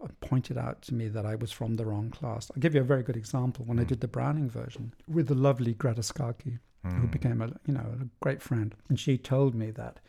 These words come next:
Speaker 1: when she decided to do the film, she was talking to some friends and posh friends. And this man said, "Oh, that's wonderful, Greta. And who's directing it?" You know, and she said, "Oh, Mike Figgis." You know,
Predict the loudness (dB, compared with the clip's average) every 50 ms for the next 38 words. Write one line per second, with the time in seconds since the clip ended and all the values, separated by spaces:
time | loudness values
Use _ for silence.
0 | -20 _ _ 0 2 4 6 6 6 6 4 2 -4 _ _ _ -14 -14 -6 -2
1 | 2 2 4 2 2 -2 -8 -10 -10 -4 0 2 2 4 2 0 0 -2 -2 0
2 | 0 0 0 -2 -4 -4 0 2 2 2 2 0 -4 -8 -14 -10 -6 -6 -6 -4
3 | -2 -2 -2 0 0 -2 -2 -2 -2 -2 -4 -2 0 0 2 2 2 2 0 -2
4 | -4 -6 -8 -8 -8 -10 -10 -12 -6 -4 -2 -2 -2 -4 -6 -6 -6 -6 -4 -6
5 | -8 -10 -12 -14 -18 -20 -20 _ _ -20 -20 -20 -20 -20 -20 _ _ _ _ _
6 | -4 -2 0 0 -2 -4 -6 -8 -8 -8 -6 -4 -2 -2 0 0 0 0 0 -2
7 | -2 -4 -8 -8 -8 -6 -6 -8 -6 -6 -4 -2 -2 -2 -2 -4 -4 -8 -8 -6
8 | -4 -2 -2 -2 -2 -4 -4 -6 -8 -6 -6 -6 -6 -4 -4 -2 2 4 4 4
9 | 4 4 2 -4 -8 -8 -8 -12 -8 -6 -6 -6 -6 -8 -14 -18 -18 _ -6 -6
10 | -4 -4 -4 -6 -6 -8 -10 -10 -8 -8 -4 -2 0 2 2 0 0 -4 -6 -6
11 | -6 -4 -4 -4 -6 -6 -8 -10 -10